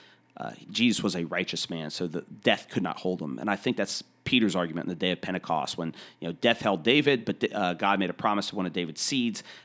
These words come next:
uh, and this Jesus, death could not hold him. He's been raised up. He's a righteous man, and he was incorruptible and all that sort of stuff. So I, I,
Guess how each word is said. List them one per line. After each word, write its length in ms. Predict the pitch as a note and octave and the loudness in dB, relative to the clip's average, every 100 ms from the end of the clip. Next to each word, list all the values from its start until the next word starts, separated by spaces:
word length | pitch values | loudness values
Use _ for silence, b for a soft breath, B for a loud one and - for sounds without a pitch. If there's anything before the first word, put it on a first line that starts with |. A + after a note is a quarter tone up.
| - | -8
uh, 220 | E2+ D#2 | -6 -6
and 220 | - F2+ F2+ | -4 0 2
this 160 | G2+ | 0
Jesus, 520 | - G2+ A#2+ A2+ F#2 | 0 4 6 6 0
death 320 | - A2+ G2+ - | -2 -2 -2 0
could 180 | - D#3 | 2 4
not 180 | A2+ | 4
hold 240 | - F#2 E2 | 0 -4 -4
him. 160 | D2+ | -6
He's 160 | - G2 | -8 -6
been 140 | F#2 | -2
raised 320 | F2+ F2+ E2+ D#2+ | 0 0 0 -4
up. 140 | - | -6
He's 160 | G2+ F2 | -6 -6
a 40 | |
righteous 420 | D#2+ D#2+ E2 - | -6 -6 -6 -8
man, 280 | E2 D2+ D2+ B B B | -8 -10 -10 B B B
and 240 | - E2 E2 | -8 -6 -4
he 180 | F#2 F2 | -2 -2
was 180 | E2+ | -2
incorruptible 720 | F2 F2+ - E2+ - D#2+ E2 D#2 | -2 -4 -2 -6 -6 -8 -8 -6
and 100 | D#2 | -6
all 80 | D2+ | -4
that 120 | - | -4
sort 160 | D#2 | -6
of 40 | D2+ | -6
stuff. 240 | - C2 | -6 -6
So 240 | - F2 D#2 B B - | -4 -4 -6 B B -2
I, 80 | |
I, 920 | G2 - - - - - G#2+ - - | -2 -2 -12 -14 -16 -16 -20 -20 -10